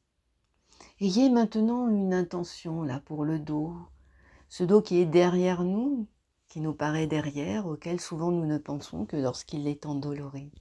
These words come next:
Sentez votre dos depuis votre nuque, depuis l'arrière de vos épaules. Sentez votre dos descendant tout le long de la colonne vertébrale et vous étalant tout le long des côtes, tout le long de votre taille,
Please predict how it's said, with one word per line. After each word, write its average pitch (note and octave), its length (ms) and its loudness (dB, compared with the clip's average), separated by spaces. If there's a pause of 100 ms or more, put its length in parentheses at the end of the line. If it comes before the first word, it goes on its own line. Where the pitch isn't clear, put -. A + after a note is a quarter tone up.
(720)
Sentez F3 300 2
votre F3+ 360 4
dos F#3 320 2
depuis D3+ 340 -4
votre D3 360 -4
nuque, D3 640 -4
depuis C#3 460 -8
l'arrière C#3 640 -2
de C#3+ 60 -4
vos B2+ 140 -6
épaules. D3 840 -8 (840)
Sentez E3 300 4
votre E3 360 4
dos G3 240 2
descendant D#3+ 500 -2
tout D#3+ 200 -12
le D#3+ 120 -4
long F3+ 340 -2
de F3 120 0
la D3 160 -2
colonne E3+ 640 -4
vertébrale D3 680 -4
et F3 60 2
vous C#3 220 0
étalant D3 460 -4
tout E3+ 160 -12
le C#3+ 140 -2
long C3+ 160 -4
des C3 200 -6 (100)
côtes, F3 380 -4
tout - 120 -16
le B2+ 120 -10
long C3 140 -8
de C3 100 -10
votre B2 280 -12 (140)
taille, C#3+ 480 -8